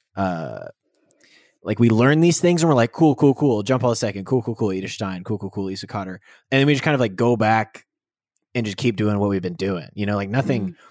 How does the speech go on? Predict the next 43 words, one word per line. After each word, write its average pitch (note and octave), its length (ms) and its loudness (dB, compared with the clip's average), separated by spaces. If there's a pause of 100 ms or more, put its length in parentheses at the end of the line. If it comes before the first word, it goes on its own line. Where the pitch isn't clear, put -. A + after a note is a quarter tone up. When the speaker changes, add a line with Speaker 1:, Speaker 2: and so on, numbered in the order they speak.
(140)
Speaker 1:
functionally C#3+ 720 0
changes A2 460 0
about G2 240 -2
how G2+ 180 0
we F#2 280 -4 (280)
live A2+ 500 2
in A2+ 160 -2
the F#2+ 60 -4
church, B2+ 360 0 (340)
which G3 300 0
in F3 180 2
theory, E3+ 440 0 (640)
like, D#3+ 140 -4
the F3 80 -4
church A#3 240 0
should E3 220 -2
be, D#3 340 4 (200)
like, D#3 160 -6
if F#3 60 -10
you C#4 140 4
look F#3+ 180 2
at B2+ 80 -2
how B2+ 140 0
some C3 260 -2
Protestant B2+ 380 -2
denominations A2+ 480 -4
operate B2 520 -6 (320)
and, A#2+ 120 -10
like, A2 120 -8
the G#2 100 -8
radicality A#2 640 -4
with A2 160 -8
which A2+ 260 -6
they G#2+ 300 -4 (720)
dedicate B2 420 -4
their G#2 120 -4
time A2+ 520 -4
and A2 100 -8
their G2+ 100 -8
resources A2 600 -6
and A2 140 -8
their G#2+ 120 -8
energy, A#2+ 520 -6